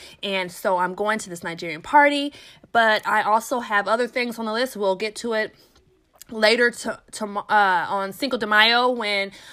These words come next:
I go to embrace this culture at the birthday party, and I'll break down my D N A, and we'll,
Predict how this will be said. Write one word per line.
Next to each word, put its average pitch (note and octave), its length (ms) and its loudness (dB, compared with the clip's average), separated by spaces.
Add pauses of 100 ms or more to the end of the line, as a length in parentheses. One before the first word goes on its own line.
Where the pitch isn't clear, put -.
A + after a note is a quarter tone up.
(120)
I G#3 200 0
go A3+ 320 2
to A3+ 320 -8
embrace G#3+ 420 -4
this G#3 240 -8
culture A3+ 720 -2 (280)
at G3 220 -6
the G3+ 60 -4
birthday B3+ 480 0
party, C#4 580 2 (260)
and G3 480 -2
I'll G3+ 460 2
break G#3+ 320 -2
down A3 340 0
my G3 200 -2
D A3+ 200 -6
N G#3+ 140 -4
A, A3 380 -2
and F#3+ 320 -6
we'll, F#3 200 -6